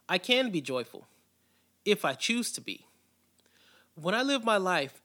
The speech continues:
am I being joyful, or am I complaining about the situations and the different items that I must face as I go about this life? The reason why I think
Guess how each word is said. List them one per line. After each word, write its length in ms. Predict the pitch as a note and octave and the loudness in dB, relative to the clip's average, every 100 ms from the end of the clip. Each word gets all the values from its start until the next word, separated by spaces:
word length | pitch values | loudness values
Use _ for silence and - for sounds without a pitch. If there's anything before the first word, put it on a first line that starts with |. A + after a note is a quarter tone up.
| _ | _
am 160 | F3 G3+ | 0 2
I 80 | A3+ | 2
being 300 | B3 B3 G3+ | 2 0 0
joyful, 580 | F3+ G#3 A#3+ C#4+ C#4 - - - - | 0 2 0 -4 -6 -8 -20 -10 2
or 140 | G3 | 2
am 100 | G3+ | 4
I 80 | G3+ | 2
complaining 600 | G3+ F3+ - G3 G#3 F3+ | 0 -2 -2 0 2 0
about 400 | D3+ D#3 D#3 - | 0 0 -2 -4
the 80 | D3+ | -4
situations 1080 | - F#3 - E3 F3 F#3 - D#3 D3 C#3 - - - _ | -2 -2 -2 -2 0 0 -2 -4 -6 -12 -16 -20 -20 _
and 140 | F3 F#3 | -2 -2
the 80 | D#3+ | -2
different 500 | C3+ F#3 F#3 G3 - | 0 -2 0 -2 0
items 400 | D#3+ F3 E3 D3 | 0 0 0 -4
that 160 | D#3 D3+ | -2 -2
I 60 | |
must 340 | D3+ D3+ - - | -2 -4 -4 0
face 320 | G3+ F3+ D#3 | 2 4 0
as 160 | D3 D3 | -2 -4
I 80 | |
go 160 | C#3 C#3 | -2 -4
about 280 | C3+ C3+ C3+ | -4 -4 -4
this 180 | D3+ G3+ | -4 0
life? 360 | A#3 - - - _ _ _ _ _ _ _ _ _ _ - _ - | 0 0 -10 -20 _ _ _ _ _ _ _ _ _ _ -20 _ -6
The 80 | F#3 | -2
reason 400 | A3 C#4+ C#4 A3+ | 0 0 2 4
why 460 | G3+ F#3 F3+ F3 - _ _ _ _ | 6 6 4 -2 -10 _ _ _ _
I 100 | F3+ | -2
think 360 | F#3 A3 G3 | 0 0 0